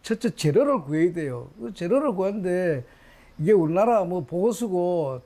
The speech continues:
또 양도 없어요. 그래서 재료를 못 구해요. 그래서 후계자가 없습니다. 없고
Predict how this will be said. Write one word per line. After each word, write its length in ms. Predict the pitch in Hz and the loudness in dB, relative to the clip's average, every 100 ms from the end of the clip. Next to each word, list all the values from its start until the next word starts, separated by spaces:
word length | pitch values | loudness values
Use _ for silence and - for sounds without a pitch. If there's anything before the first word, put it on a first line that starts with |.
| _ - | _ -6
또 240 | 190 180 | -2 2
양도 300 | 135 185 233 | 2 4 4
없어요. 560 | 247 147 240 214 156 127 | 2 2 0 2 0 -4
그래서 300 | - 220 180 | -4 -4 -4
재료를 340 | - 127 247 254 | -6 0 2 2
못 220 | 170 175 | 0 -2
구해요. 440 | 214 190 151 131 | 0 2 2 -4
그래서 680 | 170 214 147 175 175 156 120 - _ - - - - | -4 -4 -2 -2 0 -2 -4 -14 _ -20 -20 -8 2
후계자가 400 | 233 254 226 180 | 4 4 4 2
없습니다. 460 | 196 226 214 165 | 2 -4 -2 -2
없고 680 | 156 175 196 214 202 180 139 | -2 -4 -2 -2 0 0 -2